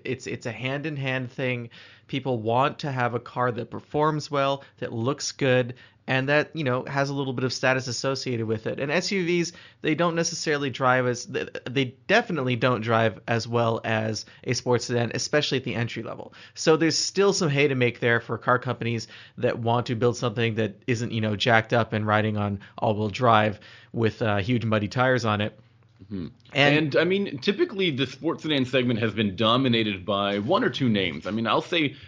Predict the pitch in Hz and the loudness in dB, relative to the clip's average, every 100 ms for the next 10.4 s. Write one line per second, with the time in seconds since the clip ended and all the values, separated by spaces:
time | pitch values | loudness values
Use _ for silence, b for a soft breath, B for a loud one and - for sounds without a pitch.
0 | - 110 95 117 139 127 117 120 110 104 | -4 -4 0 0 2 4 2 4 2 0
1 | 101 95 110 107 98 92 87 85 - b | 0 0 0 0 -2 0 -2 -6 -14 b
2 | 110 - 117 147 170 120 104 120 113 107 | -4 0 2 4 2 2 2 2 4 0
3 | 104 - 92 107 135 120 107 95 - 95 | -2 -6 -4 -2 2 2 2 0 -2 -4
4 | 76 - - - 143 175 - - 143 117 | -6 -6 -8 -4 -4 -4 -2 6 8 8
5 | 127 120 127 151 185 185 175 170 170 165 | 6 2 -2 0 -2 0 0 0 -2 -2
6 | 127 117 117 113 - 143 135 117 - 156 | -2 -2 -2 -2 -2 -2 -2 -4 -4 -4
7 | 147 139 127 131 127 123 131 131 165 175 | 0 2 2 2 -2 -2 -2 -4 -6 -4
8 | 175 156 147 139 131 127 117 120 123 120 | -4 -2 -2 -2 -2 -2 0 0 0 0
9 | 117 104 120 - 120 120 113 107 - 135 | 0 -2 -6 0 0 0 -2 -4 -6 -4
10 | 120 117 135 135 | -2 -2 -4 -8